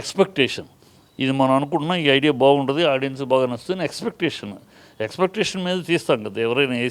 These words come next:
సినిమా అయినా ఏ కథ అయినా. ఎక్స్‌పె-, ఆ ఎక్స్‌పెక్టేషన్ మిస్‌ఫైర్ అయిందంటే ఇది రిజల్ట్, ఎక్స్‌పెక్టేషన్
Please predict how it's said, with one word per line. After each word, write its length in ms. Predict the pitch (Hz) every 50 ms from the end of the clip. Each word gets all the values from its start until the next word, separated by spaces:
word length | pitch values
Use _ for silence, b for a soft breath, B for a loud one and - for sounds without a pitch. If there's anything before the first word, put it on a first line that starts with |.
| 120
సినిమా 200 | 135 127 135 139
అయినా 140 | 143 147 139 123
ఏ 20 | 123 127
కథ 80 | 131 123 135
అయినా. 100 | 151 170 151 123
ఎక్స్‌పె-, 240 | - - 110 110 B B B B B B
ఆ 40 | 160 160 170
ఎక్స్‌పెక్టేషన్ 680 | - - - 220 220 - 240 208 190 - 220 202 190 190 190 185 185 185 185 180 180 180 180 185
మిస్‌ఫైర్ 380 | 196 185 - 226 214 208 196 185
అయిందంటే 480 | 185 180 180 180 180 180 196 226 214 196 180 165 180 175
ఇది 140 | 170 170 160 143 143
రిజల్ట్, 460 | 143 139 131 135 123 104 95 131 - - b b b b b b b b 180 180 180 202 196 190 190
ఎక్స్‌పెక్టేషన్ 640 | 185 - - 214 190 208 226 196 - - 208